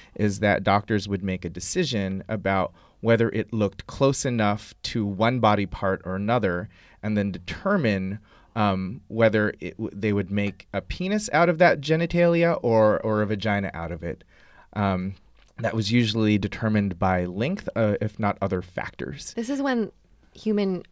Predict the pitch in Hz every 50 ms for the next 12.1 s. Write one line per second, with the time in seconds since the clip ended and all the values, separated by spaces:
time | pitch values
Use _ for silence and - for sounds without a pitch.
0 | - - - - 214 208 208 190 170 180 180 175 180 175 165 175 165 156 - -
1 | 170 185 180 180 156 156 160 180 208 233 262 277 - - - - _ _ _ _
2 | _ _ - 160 226 233 233 254 202 254 254 254 262 269 - - - 196 147 143
3 | 135 135 139 135 139 139 - _ - 123 131 131 123 117 104 101 101 101 104 123
4 | 127 120 104 95 98 104 113 113 - - - 120 120 120 117 113 113 110 113 110
5 | - 147 147 139 135 147 147 - 170 170 156 139 160 175 170 165 156 156 151 143
6 | 147 139 131 127 - - 131 135 127 123 110 104 101 98 95 - - 98 101 101
7 | 101 117 135 160 180 185 190 175 - 127 117 113 110 - - 143 135 123 120 113
8 | 107 104 - - - - - - _ - - 123 113 110 104 - - - 123 117
9 | 110 - - - - - - 113 107 101 101 98 98 95 95 - - 98 98 -
10 | - 95 - - 120 139 151 120 104 95 92 104 104 - - - - 113 107 -
11 | - - - 101 98 95 92 90 85 85 104 104 101 - - - 113 101 90 82
12 | - -